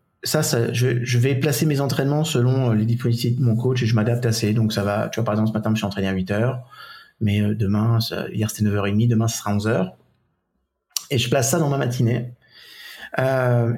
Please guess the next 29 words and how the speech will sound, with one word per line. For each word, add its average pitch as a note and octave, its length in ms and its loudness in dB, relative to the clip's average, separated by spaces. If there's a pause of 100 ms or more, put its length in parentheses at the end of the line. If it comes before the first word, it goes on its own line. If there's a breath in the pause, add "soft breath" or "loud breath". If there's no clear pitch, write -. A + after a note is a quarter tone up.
et C#3+ 120 0
puis D#3 200 -2
ensuite, F3 500 0
euh, C#3+ 240 0
en C3 180 0
fin E3+ 120 2
d'après-midi, D3+ 440 0
vers C3+ 160 2
dix-huit C3 400 2
heures, F#3 460 0 (220 loud breath)
je - 120 -2
me C#3 60 4
fais C3 160 2
un C#3 100 2
deuxième F3 400 4
entraînement. D3 640 0 (160)
Cette - 180 -4
fois-ci, C3+ 340 0
c'est C#3 180 -2
plus F3 240 0
pour, D3 420 0
euh, A#2 140 2 (720 soft breath)
euh, A2+ 640 0 (1080)
le B2+ 120 0
développement B2+ 400 2
musculaire, B2+ 500 0 (300)
tu - 140 -8
vois, A#2 320 0
euh, A2 120 -2